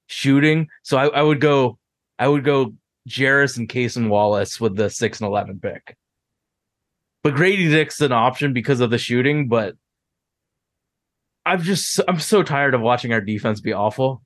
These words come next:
So I feel like having a legitimate point of attack defender has his uses.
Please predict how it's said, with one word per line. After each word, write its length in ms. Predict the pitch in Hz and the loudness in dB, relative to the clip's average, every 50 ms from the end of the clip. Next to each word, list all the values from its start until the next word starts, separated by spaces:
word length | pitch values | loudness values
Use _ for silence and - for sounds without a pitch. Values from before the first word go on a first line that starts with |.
| _ _ _ _ _ | _ _ _ _ _
So 200 | - - 135 123 | -4 0 2 2
I 80 | 127 127 | 4 2
feel 220 | 120 - 160 156 | 2 2 2 2
like 160 | 151 143 139 | 4 2 2
having 280 | 117 131 135 131 131 131 | 0 -2 -2 -2 -2 -2
a 80 | 127 120 | 0 0
legitimate 640 | 120 131 135 117 110 131 127 135 131 131 127 127 - _ _ _ _ _ _ _ _ _ _ _ - | 2 0 0 0 0 -2 0 0 0 0 0 -2 -6 _ _ _ _ _ _ _ _ _ _ _ -2
point 200 | 156 160 151 143 | 0 0 2 2
of 80 | 135 | 0
attack 340 | 139 131 - 135 120 120 - | 0 -2 -2 -2 -2 -2 -4
defender 680 | - 123 - - 113 117 117 127 131 131 131 127 127 - _ _ - | -6 -4 -2 0 0 2 4 4 4 4 2 0 -6 -12 _ _ -4
has 220 | 127 131 123 110 | -2 -2 0 -2
his 160 | 120 113 107 | -4 -4 -4
uses. 560 | 110 113 113 107 - 139 135 135 135 - - | -2 -2 -2 -2 -2 -2 -2 -2 -4 -10 -16